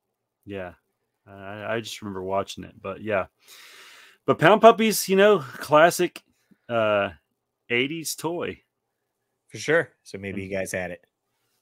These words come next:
Speaker 1: Go buy your kids one at Target today.
Speaker 2: <laughs> Yeah, yeah, apparently. What else we got?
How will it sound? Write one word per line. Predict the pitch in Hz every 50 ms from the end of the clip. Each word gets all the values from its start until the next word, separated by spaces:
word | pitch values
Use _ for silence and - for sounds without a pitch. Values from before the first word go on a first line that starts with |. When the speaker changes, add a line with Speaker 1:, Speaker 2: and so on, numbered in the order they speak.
| _ _ _ _ _ -
Speaker 1:
Go | 110 110
buy | 98 120 120
your | 123 123 117
kids | - - 131 -
one | - 139 131
at | 123
Target | - 139 139 139 120 120
today. | 139 151 156 147 120 - _ _ _ _ _ _ _ - - - _ - - - - - - - _ -
Speaker 2:
<laughs> | 277 - - _ 339 233 - - -
Yeah, | 165 131 127 135 131 113 - -
yeah, | 113 107 101
apparently. | 98 - - 110 110 117 117 98 - - _ _ _ _ _ _ _ - - - - - - - - _ _ _ _ _ _ _ _ _ _ _ _ _ _ _ _ _ _ _ _ _ - - _ _ -
What | 120 117 117
else | 110 107 - -
we | 117 107
got? | 98 101 95 90 95 -